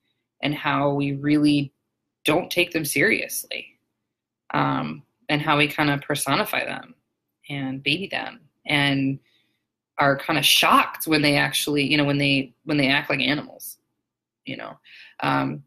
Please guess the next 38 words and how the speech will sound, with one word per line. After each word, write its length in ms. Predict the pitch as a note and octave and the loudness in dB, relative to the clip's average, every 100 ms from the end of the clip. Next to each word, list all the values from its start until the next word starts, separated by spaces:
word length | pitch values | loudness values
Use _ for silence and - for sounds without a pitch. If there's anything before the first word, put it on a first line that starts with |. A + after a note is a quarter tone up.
| - | 0
now, 340 | G3+ D#3+ F3+ - _ | 2 2 -2 -8 _
granted, 420 | - D#3+ D#3 E3 D3+ | -2 0 0 -4 -2
I 20 | |
mean, 180 | D3+ C#3+ | -2 0
we 120 | F#3+ | 2
make 220 | G3 B3 | 2 2
those 140 | F3 | 0
animals, 520 | D3+ C3+ C3 - - - _ _ _ - | 0 -4 -10 -14 -16 -18 _ _ _ -8
right? 260 | D3 E3 - | -4 -2 -4
I 40 | |
mean, 140 | D#3 D3+ | -4 -4
I 60 | |
talked 260 | D3+ D3+ D3 | -2 -2 -2
about 180 | C3+ E3+ | 0 0
the 120 | - | 0
owners, 300 | G#3 F3+ D3 | 0 0 0
man. 260 | C#3+ D3 D#3 | 0 0 0
I 60 | D#3 | 0
mean, 160 | D3+ | 2
there's 240 | D3+ D3+ D#3 | 2 0 0
a 60 | |
reason 340 | D3+ D3 D#3 F3+ | -2 0 0 0
that 160 | F3 | 0
that 160 | F3 E3+ | 0 2
dog 160 | E3+ E3 | 4 4
acts 280 | F3+ B3 | 4 0
like 200 | D3 C#3 | -2 -2
that. 220 | C3 C3+ - _ _ _ _ _ _ - | -2 -6 -8 _ _ _ _ _ _ -4
And 80 | F3 | 0
it's 140 | F3 | 0
probably 400 | - - F#3+ A#3 | -2 4 4 6
not 180 | A#3+ C4 | 6 6
the 80 | B3+ | 6
daycare 400 | C#4 C#4+ B3+ F3 | 4 4 4 2
attendant, 440 | D3+ D3 - - _ _ _ _ - | 2 -4 -6 -10 _ _ _ _ -4
you 140 | D#3 | -2
know? 260 | C#3+ E3+ - _ _ - - | 0 -2 -6 _ _ -16 -10
Um, 540 | - D#3 D3+ D2+ - | 0 2 2 0 -4